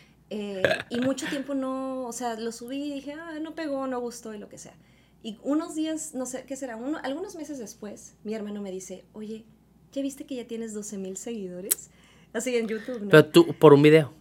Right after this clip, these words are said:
Speaker 1: Por un,
Speaker 2: N-, no
Speaker 1: sí,
Speaker 2: lo
Speaker 1: no.
Speaker 2: habías, no había seguido, no
Speaker 1: No,
Speaker 2: seguiste
Speaker 1: no, no,
Speaker 2: subiendo.
Speaker 1: claro que no, porque me decepcioné, cosa que le pasa a muchos creadores y yo les recomiendo que no lo hagan. O sea, aunque
Speaker 2: Ujú.
Speaker 1: nadie vea sus videos, aunque ustedes sientan que no les
Speaker 2: Síguelo
Speaker 1: está yendo
Speaker 2: haciendo.
Speaker 1: bien,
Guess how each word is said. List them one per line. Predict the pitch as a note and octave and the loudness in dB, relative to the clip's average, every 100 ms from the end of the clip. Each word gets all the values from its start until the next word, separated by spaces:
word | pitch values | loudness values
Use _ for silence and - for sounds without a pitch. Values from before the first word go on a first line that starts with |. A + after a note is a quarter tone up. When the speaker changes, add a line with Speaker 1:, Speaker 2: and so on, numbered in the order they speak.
| - | -4
Speaker 1:
Por | - C3 | 2 6
un, | |
Speaker 2:
N-, | C#3 | 6
no | C#3 | 10
Speaker 1:
sí, | |
Speaker 2:
lo | D3+ | 12
Speaker 1:
no. | D#3 | 12
Speaker 2:
habías, | D#3+ E3+ E3 D3 | 12 12 12 8
no | D#3 | 10
había | D#3 E3+ E3+ | 12 12 12
seguido, | D#3+ C#3 D#3 C#3+ | 12 12 10 8
no | C#3+ | 6
Speaker 1:
No, | |
Speaker 2:
seguiste | D3+ D#3+ C#3 | 10 10 10
Speaker 1:
no, | D3 | 8
no, | |
Speaker 2:
subiendo. | C#3 B2 D#3+ E3+ | 8 10 10 8
Speaker 1:
claro | B2 A#3+ B3+ | 4 0 0
que | C#4 | -4
no, | C#4 | -4
porque | E4+ G#4 | -6 -6
me | B3 | -6
decepcioné, | F#3+ G3+ F#3+ G3+ A3 E4 | -6 -8 -8 -8 -8 -6
cosa | C4+ C4 | -6 -6
que | D#4+ | -6
le | E4+ | -6
pasa | C#4 C4+ | -6 -8
a | |
muchos | B3 A#3+ - | -8 -8 -8
creadores | A#3 F#3+ G3 A3 | -6 -6 -6 -8
y | A3+ | -8
yo | |
les | G#3 A3 | -8 -10
recomiendo | G3+ F#3+ F#3+ | -12 -10 -10
que | G3 F#3 | -10 -12
no | E3+ | -10
lo | F3+ | -10
hagan. | C4 A#3+ | -8 -8
O | |
sea, | - | -6
aunque | G#2 - | -4 -4
Speaker 2:
Ujú. | G#3 | -4
Speaker 1:
nadie | B3 D4+ | -4 -6
vea | C#4+ | -6
sus | C#4 | -8
videos, | B3 G3 G3+ G#3 | -8 -8 -10 -10
aunque | F#3 | -12
ustedes | F3 A3+ | -12 -12
sientan | A#3+ A#3+ B3 | -10 -10 -12
que | A#3+ | -10
no | F#3 | -6
les | F#3 | 0
Speaker 2:
Síguelo | A3 E3 C#3 B2 | 6 10 10 10
Speaker 1:
está | A#2+ | 8
yendo | B2 G#2+ | 6 4
Speaker 2:
haciendo. | A3 B3 | 0 -6
Speaker 1:
bien, | - | -12